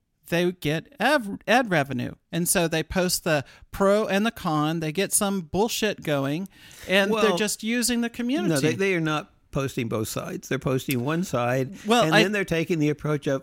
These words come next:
Speaker 2: "Well, the only reason we're posting this is we think the conversation should be held."
Speaker 1: Yes,
Speaker 2: That
Speaker 1: the debate. We need to
Speaker 2: Yeah.
Speaker 1: have the debate.
Speaker 2: And, and, and that's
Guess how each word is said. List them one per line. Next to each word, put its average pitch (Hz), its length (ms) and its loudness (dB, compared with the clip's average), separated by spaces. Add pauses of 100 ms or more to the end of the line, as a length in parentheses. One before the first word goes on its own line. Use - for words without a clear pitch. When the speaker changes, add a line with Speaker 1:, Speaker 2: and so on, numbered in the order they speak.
Speaker 2:
"Well, 156 240 -2
the 156 140 0
only 185 260 0
reason 165 360 2
we're 143 140 -2
posting 165 760 0
this 131 260 2 (280)
is 135 180 0
we 156 100 4
think 160 240 -2
the - 80 -8
conversation 131 1000 -2 (340)
should 131 220 -4
be 131 120 -4
held." 175 360 -4 (280)
Speaker 1:
Yes, 220 260 0 (300)
Speaker 2:
That 220 120 0
Speaker 1:
the 220 100 4
debate. 185 540 2
We 175 120 2
need 240 220 4
to - 60 6
Speaker 2:
Yeah. 139 80 2
Speaker 1:
have 208 220 4
the 185 80 -2
debate. 156 500 2
Speaker 2:
And, 165 320 0 (460)
and, 185 180 -2
and 196 160 0
that's - 360 -4